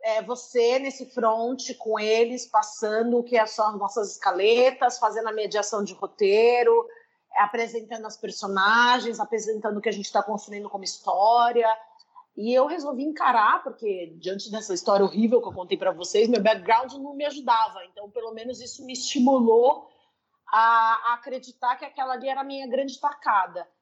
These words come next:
E acho que tem um lance de,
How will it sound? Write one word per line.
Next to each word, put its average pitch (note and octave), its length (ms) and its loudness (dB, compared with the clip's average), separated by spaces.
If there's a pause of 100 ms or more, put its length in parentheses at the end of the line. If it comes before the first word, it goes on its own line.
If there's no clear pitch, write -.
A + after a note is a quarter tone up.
(460)
E A#3 260 -2
acho B3+ 300 2
que - 120 -20
tem D#4 240 -10
um D4+ 100 -6
lance D4 280 -8
de, B3 520 -4